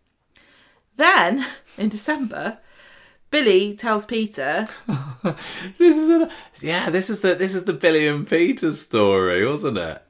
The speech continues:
Speaker 2: The
Speaker 1: This
Speaker 2: old
Speaker 1: was
Speaker 2: Susan Barlow thing.
Speaker 1: Many people might point to this as somewhat of a jump the shark moment.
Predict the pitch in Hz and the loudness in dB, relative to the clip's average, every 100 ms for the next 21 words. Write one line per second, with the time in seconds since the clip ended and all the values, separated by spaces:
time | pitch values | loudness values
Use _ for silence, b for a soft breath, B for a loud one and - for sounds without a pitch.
0 | _ _ - - 120 277 269 139 120 120 | _ _ 4 6 6 4 4 4 4 0
1 | 120 113 127 131 110 90 90 - 80 78 | -2 0 2 2 0 0 -2 -6 -8 -8
2 | 80 208 269 330 339 311 277 294 269 233 | -6 0 2 2 0 -2 -2 -2 -4 -4
3 | 214 220 202 - 220 185 208 180 185 185 | -2 0 -2 -2 -4 -2 -2 2 2 0
4 | 185 - 208 190 180 190 190 180 196 175 | -6 -2 0 0 0 -2 -4 -4 -4 -4
5 | - - 190 165 - - 156 139 143 143 | -6 -4 0 0 -2 -6 -6 -6 -4 -6
6 | 147 | -8